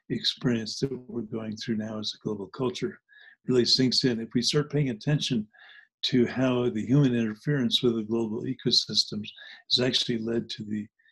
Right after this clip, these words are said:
explosion of many of these diseases, we'll begin to take bringing, uh,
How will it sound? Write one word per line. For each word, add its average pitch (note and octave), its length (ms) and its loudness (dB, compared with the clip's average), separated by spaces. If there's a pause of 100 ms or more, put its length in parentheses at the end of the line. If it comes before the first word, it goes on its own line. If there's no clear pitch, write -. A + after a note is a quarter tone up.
(160)
explosion B2+ 520 -2
of G#2 100 -16
many G#2+ 260 -4
of G#2 80 -10
these G#2+ 320 -4
diseases, G#2+ 600 0 (460)
we'll A2+ 120 -6
begin A#2 320 2
to G#2+ 140 -12
take A#2 360 -6 (580)
bringing, A2+ 520 -2
uh, G#2 300 -8